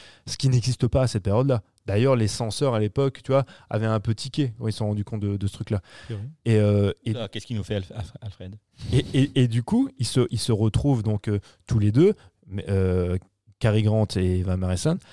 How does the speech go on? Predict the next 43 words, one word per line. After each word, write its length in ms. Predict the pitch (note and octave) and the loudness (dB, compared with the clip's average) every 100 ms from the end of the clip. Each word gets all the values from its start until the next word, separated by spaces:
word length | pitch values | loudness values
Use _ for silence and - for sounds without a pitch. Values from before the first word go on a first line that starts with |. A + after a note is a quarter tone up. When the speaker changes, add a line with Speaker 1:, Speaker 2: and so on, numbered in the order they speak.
| - _ _ _ - | -20 _ _ _ -4
Speaker 1:
à 80 | G2 | -4
fuir 400 | - E3 A3 - | 0 2 2 0
et 100 | G#2 | -2
à 60 | F#2 | -2
se 100 | - | -4
retrouver 260 | G2+ D3 | -2 0
sur 140 | D#3 A#2+ | 2 2
le 40 | |
Mont 140 | A#2 A#2+ | 4 2
Rushmore. 400 | A#2+ G#2 F2 - _ _ _ _ - | 2 -2 -6 -8 _ _ _ _ -4
Donc 200 | G#2 - | -2 0
Mont 160 | A2+ | 2
Rushmore 440 | G#2+ G#2+ - A#2 G2+ | 4 2 2 0 0
qui 140 | - - | -4 0
évidemment 680 | A2+ A#2 A2+ A#2 A#2+ G#2+ - | 2 4 4 2 0 -2 -8
a 60 | G2 | -8
été 140 | - | -2
reproduit 500 | G2 G2 - A#2 F#3+ | -2 0 0 2 2
parce 160 | - - | 0 -2
qu'il 180 | A2 G2+ | -2 -2
était 140 | - | -2
interdit 600 | G2+ - A#2+ A2 A#2+ A#2+ | -2 0 0 0 -2 -6
de 60 | A#2 _ | -6 _
toute 120 | - | -8
façon 220 | G2+ A2+ | -4 -2
de 100 | G#2 | -2
tourner 300 | - G#2+ G#2 | -2 -6 -4
Speaker 3:
Tourner 160 | G2 F#2+ | -4 -4
Speaker 1:
sur 140 | F2+ | -6
Speaker 3:
là-bas. 80 | F#2+ | -4
Speaker 1:
place, 260 | B2+ D#3+ - _ _ _ _ _ - | -4 -4 -8 _ _ _ _ _ -6
le 80 | A#2 | -2
ministre 200 | A2+ G2 | -2 0
de 60 | G2 | -2
l'Intérieur 380 | G2 G#2 A2+ | -2 0 2
avait 200 | G#2 G2 | 2 0
con-, 200 | G2 - - | -6 -14 -12
considéré 560 | A2+ - G#2 F#2+ A2 | -10 -6 -4 0 0
que 240 | A2+ G#2 F#2+ - - | 0 -4 -6 -10 -20
c'est, 160 | - A2 | -10 -8
ça 180 | - G2 | -4 -2
relevait, 400 | A2 G#2+ A#2 A2 | 0 0 2 4
euh, 160 | G2 | 2